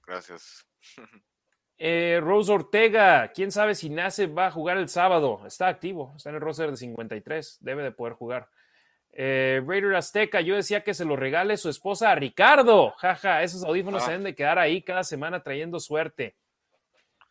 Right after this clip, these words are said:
Speaker 1: Ya eso yo lo negocio con ella, pero, pero sí, gracias, gracias por la aclaración y, eh, esperemos que sea así,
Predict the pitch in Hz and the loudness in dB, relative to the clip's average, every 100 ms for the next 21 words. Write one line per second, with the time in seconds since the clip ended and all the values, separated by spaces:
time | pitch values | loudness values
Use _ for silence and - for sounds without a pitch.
0 | _ - 147 156 160 143 139 131 113 104 | _ -2 0 0 0 -2 -2 -4 -8 -10
1 | 123 113 107 101 95 92 92 90 104 95 | -12 -12 -12 -10 -6 -6 -8 -10 -10 -6
2 | 95 92 90 - 101 98 120 113 117 110 | -6 -8 -10 -10 -10 -8 -10 -8 -8 -10
3 | 95 98 110 113 - 98 87 87 90 90 | -12 -8 -10 -10 -16 -14 -14 -12 -12 -12
4 | - 120 139 _ 98 95 90 90 90 90 | -12 -12 -14 _ -16 -14 -12 -12 -10 -10
5 | 90 87 90 - 98 101 - 87 85 - | -10 -12 -14 -12 -14 -14 -18 -14 -14 -12
6 | 92 - | -14 -14